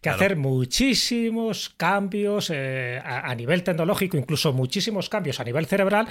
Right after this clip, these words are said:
Speaker 2: para poder concebir el mundo tal como ahora lo entendemos. Y lo mismo pasa con la medición del tiempo. Por eso digo que para mí ha sido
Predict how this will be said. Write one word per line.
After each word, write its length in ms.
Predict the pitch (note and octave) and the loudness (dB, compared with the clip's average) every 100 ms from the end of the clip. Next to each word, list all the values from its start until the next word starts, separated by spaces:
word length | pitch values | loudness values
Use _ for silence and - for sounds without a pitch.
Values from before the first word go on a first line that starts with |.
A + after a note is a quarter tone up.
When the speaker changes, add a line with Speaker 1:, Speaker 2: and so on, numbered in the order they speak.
| - - | -6 -4
Speaker 2:
para 340 | D3 C3+ C3 | 0 0 -2
poder 340 | - B2+ F3+ A3 | -4 0 0 0
concebir 380 | G#3+ F#3 F3+ G3+ | -2 0 0 0
el 100 | F#3+ | 0
mundo 200 | G3+ G#3+ | -2 0
tal 160 | F3 | 0
como 180 | F3+ G#3 | 0 2
ahora 280 | D#3+ G3+ D3+ | 4 4 2
lo 80 | B2 | -2
entendemos. 520 | - A#2 G3 D3+ A2 - - - - | -4 -2 -2 -2 -8 -18 -20 -20 -6
Y 120 | D3 | -2
lo 120 | C3+ A#2+ | 0 2
mismo 240 | D#3 A3+ | 2 2
pasa 240 | B3 A3 F3+ | 2 0 0
con 100 | C#3 | 0
la 80 | |
medición 320 | C#3 B2+ C3 C#3 | 2 0 0 -2
del 160 | A#2 | -2
tiempo. 200 | A#3 G#3+ | -2 -2
Por 120 | - | -2
eso 100 | B2 | 0
digo 160 | F#3+ G#3+ | 2 2
que 100 | F#3 | 2
para 140 | G3+ | 2
mí 100 | G3 | 2
ha 60 | G3+ | 2
sido 280 | G#3 G#3+ | 2 0